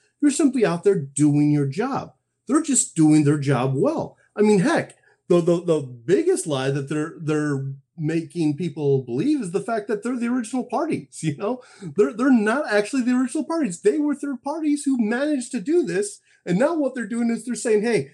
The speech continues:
this is how we got there. Let's paint what we did as being not possible." <laughs> You know, let's do the exact opposite and convince people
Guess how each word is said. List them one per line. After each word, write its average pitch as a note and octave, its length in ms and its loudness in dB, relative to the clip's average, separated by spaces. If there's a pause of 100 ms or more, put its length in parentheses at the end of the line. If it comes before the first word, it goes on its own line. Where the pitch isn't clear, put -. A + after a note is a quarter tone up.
(140)
this F4 240 2
is D#4+ 100 0
how C#4+ 140 4
we C4 260 4
got G3+ 300 2
there. B2 280 -4 (200)
Let's - 320 0 (180)
paint D#4+ 340 0 (100)
what G3 420 -4
we C#4+ 220 2
did F#3 200 0
as F#3+ 220 -4
being G3+ 240 -4
not G3+ 240 -2
possible." G#3 580 -8 (360)
<laughs> - 0 - (360)
You A3 80 -2
know, A3+ 140 -4
let's B3+ 220 -8
do C#4+ 100 -4
the A#3+ 200 -6 (140)
exact A#3+ 440 -8
opposite B3+ 320 -6
and D#3+ 120 -4
convince G3+ 380 -4
people C#4 500 -2